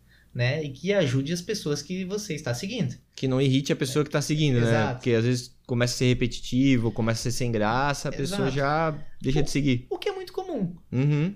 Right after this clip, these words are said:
Speaker 1: né? E tá tudo bem também, né? As pessoas deixam de seguir, é comum quando a gente olha os relatórios, né? É, sempre tem pessoas saindo e pessoas chegando no Instagram, assim como na nossa vida,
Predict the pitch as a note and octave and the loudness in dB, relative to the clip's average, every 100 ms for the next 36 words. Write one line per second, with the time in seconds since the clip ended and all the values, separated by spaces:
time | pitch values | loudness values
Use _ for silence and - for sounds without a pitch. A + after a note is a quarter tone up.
0 | - C#3 D3+ G#3 D#3+ D#3 F3 F3+ F#3 - | -6 0 2 4 2 2 2 2 0 0
1 | C#4 F4+ A#3 G3+ D#3+ C3 A#2+ B2 C#3 - | -2 0 0 0 0 2 0 0 -4 -4
2 | - F3 C#3 F#3 G#3+ G3+ F3 C3+ E3+ G3 | -2 0 2 0 0 -4 -4 -2 -2 -2
3 | E3 C#3 F3 E3+ D3 B2+ C#3+ D3 C3+ C#3+ | -2 -2 -2 -2 -4 -2 -2 -2 -2 -2
4 | C3+ C3 C3 F3 E3+ B2+ D3+ - - - | -2 0 -2 -2 -4 -4 -6 -8 -20 -20
5 | _ - B2 B2+ B2 B2+ B2+ B2+ B2 - | _ -4 2 4 4 2 2 0 0 -4
6 | - - _ _ _ - - F3 - F#3 | -8 -20 _ _ _ -8 -2 0 0 -2
7 | E3+ D#3+ D#3+ D#3 E3 D#3+ G#3+ B3+ G3 G#3+ | -2 -2 -4 -2 0 0 -2 -4 -6 -4
8 | G#3 G3+ - - A#3 E3+ F3 F#3+ G#3 G3+ | -2 -4 -2 -2 0 2 2 2 -2 -2
9 | A#3+ A#3 F#3 - E4 E4+ C4+ C#4+ A#3 B3+ | -2 -2 -2 -4 -6 -4 -6 -2 -2 0
10 | A3+ G3 B3 D#4 D#4+ E3 | 2 2 0 0 -2 -4